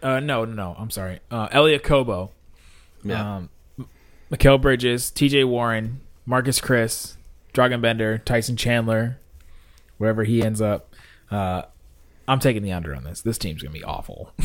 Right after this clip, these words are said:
Speaker 2: Uh, I agree. I taking it. Like, there's like,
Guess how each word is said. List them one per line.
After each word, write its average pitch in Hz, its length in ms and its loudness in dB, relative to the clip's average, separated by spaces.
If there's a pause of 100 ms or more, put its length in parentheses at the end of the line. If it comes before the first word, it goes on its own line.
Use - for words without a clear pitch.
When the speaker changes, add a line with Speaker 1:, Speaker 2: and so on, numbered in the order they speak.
(520)
Speaker 2:
Uh, - 60 8 (220)
I 117 100 2
agree. 101 300 -2 (180)
I 113 160 4
taking 117 300 2
it. 107 120 -6
Like, 151 200 6
there's 180 240 4 (720)
like, 135 260 4